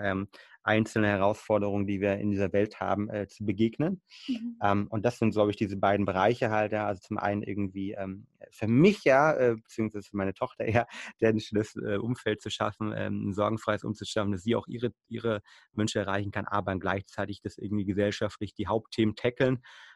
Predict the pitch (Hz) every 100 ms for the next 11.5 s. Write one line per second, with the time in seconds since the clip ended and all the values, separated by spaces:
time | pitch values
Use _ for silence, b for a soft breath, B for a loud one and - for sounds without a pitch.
0 | B - 104 104 107 101 98 95 95 101
1 | 104 - 98 - 90 _ _ _ _ 98
2 | 101 95 95 92 - 98 95 107 104 -
3 | - 92 - 120 113 - 117 - - b
4 | b b b 262 226 - - 98 - 95
5 | 101 - 101 95 98 98 98 - 101 95
6 | 90 - 95 98 87 101 87 - 107 95
7 | - 101 104 117 117 _ _ _ 98 101
8 | 98 95 98 95 98 92 98 104 101 101
9 | 107 98 95 _ _ _ _ _ - 107
10 | 95 90 98 - 95 101 - 101 98 95
11 | 113 110 101 98 98